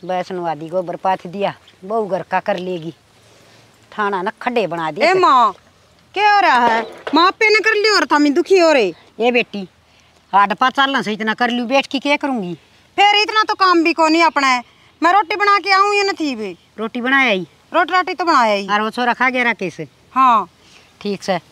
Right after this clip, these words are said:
Speaker 1: यो मना कर दिया था ना, घर का कर लिया, नहा धो के अपना आराम कर लिए।
Speaker 2: तो मायो के गणा था, माँ पे कर लियो, थामी हुई दुखी हो, बैठ जाओ इतना, मैं रोटी खा लूँगी थारा, चलो।
Speaker 1: बेटी, आठ पाँच साल ने इतना काम करना चाहिए।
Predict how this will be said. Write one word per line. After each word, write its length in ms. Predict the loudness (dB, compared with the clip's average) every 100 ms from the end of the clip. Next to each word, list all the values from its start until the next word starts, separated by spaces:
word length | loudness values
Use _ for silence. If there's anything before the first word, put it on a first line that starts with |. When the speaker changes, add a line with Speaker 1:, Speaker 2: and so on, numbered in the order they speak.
| -8
Speaker 1:
यो 160 | -4 -2
मना 220 | -2 -2
कर 140 | -2
दिया 160 | -4 -4
था 100 | -2
ना, 100 | -2
घर 140 | -4
का 140 | -4 -4
कर 140 | -6
लिया, 180 | -4 -4
नहा 160 | -2 -2
धो 140 | -2 -4
के 120 | -6
अपना 240 | -6 -6
आराम 220 | -4 -4
कर 140 | -4 -6
लिए। 260 | -6 -8 -10 _ _ -4
Speaker 2:
तो 80 | 0
मायो 300 | 2 0 0
के 120 | -2
गणा 280 | 0 2 2
था, 120 | 2
माँ 180 | 2 2 2
पे 100 | -2
कर 160 | -2 -2
लियो, 140 | -4
थामी 260 | -2 -2 -2
हुई 180 | -2 -4
दुखी 220 | -8 -8
हो, 140 | -8 -8 -16 -20 -2
बैठ 220 | 0 0
जाओ 220 | 2 2
इतना, 300 | 2 -2 -6 -6 _ _ -4
मैं 120 | 0
रोटी 280 | 2 0 0
खा 120 | 0
लूँगी 240 | 0 -2 0
थारा, 180 | 0
चलो। 320 | 2 2 2 -2 _ _ -6
Speaker 1:
बेटी, 360 | -4 -2 -2 0
आठ 200 | 0 0
पाँच 220 | -2 0
साल 200 | 0 0
ने 180 | 0 0 -2 -6
इतना 200 | -6 -4 0
काम 240 | 0 0
करना 300 | 0 0 0
चाहिए। 440 | -2 -2 0 -2